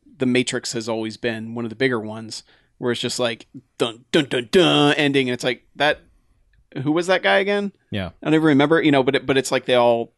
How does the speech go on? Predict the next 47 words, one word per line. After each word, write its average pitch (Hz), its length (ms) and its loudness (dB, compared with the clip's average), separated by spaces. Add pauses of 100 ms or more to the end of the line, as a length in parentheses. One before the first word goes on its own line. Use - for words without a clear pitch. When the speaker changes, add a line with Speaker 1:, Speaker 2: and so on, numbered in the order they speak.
Speaker 1:
want 120 240 -2
to. 120 180 -4
And 123 100 -4
I 123 60 -6
think, 131 260 -6
uh, 110 220 -6 (600)
God, 113 300 0
I 120 60 -2
barely 135 300 2
remember 120 320 -2
anything 120 340 -4
from 117 180 -12
those 110 160 -10
forty-five 117 560 -2
hour 113 240 0
long 113 380 -4
Pirates 120 340 -2
of - 80 -8
the - 60 -10
Caribbean 117 380 -4
sequels. 120 520 -10 (100)
But 123 140 0
I 120 60 0
remember 135 340 4
that 120 280 0
the 135 300 -4 (180)
second 147 380 -4
one 123 140 -2
just - 220 -10
ends. 113 420 -8 (140)
Speaker 2:
Mm-hmm. 107 320 -6
Speaker 1:
And 127 140 -4
they're 123 60 2
like, 120 220 0
"All 165 120 2
right, 214 220 2
come 151 180 0
back 160 200 0
next 175 280 -4
year 220 180 2
for - 120 -16
part - 260 0
three," 185 420 2
you 131 60 -2
know, 127 120 2
and 135 120 0
it's - 260 -6